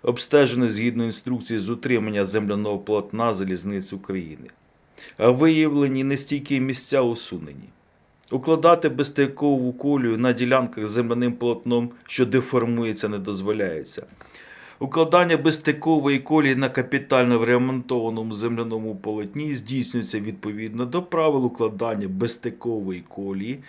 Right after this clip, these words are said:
на капітально відремонтованому земляному полотні.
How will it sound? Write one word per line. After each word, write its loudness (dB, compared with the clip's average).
на 2
капітально 0
відремонтованому -2
земляному -6
полотні. -6